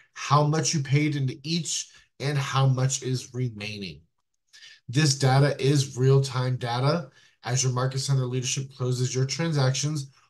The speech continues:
or posts the D A, uh, this will update within an hour.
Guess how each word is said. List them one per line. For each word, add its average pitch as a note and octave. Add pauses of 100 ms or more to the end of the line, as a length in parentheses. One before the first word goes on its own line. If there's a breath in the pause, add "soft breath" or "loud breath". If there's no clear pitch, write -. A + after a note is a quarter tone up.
(100)
or B2+
posts -
the B2+
D E3
A, C3+ (520 loud breath)
uh, A#2
this C#3
will C#3+
update B2+
within B2+
an A#2
hour. G#2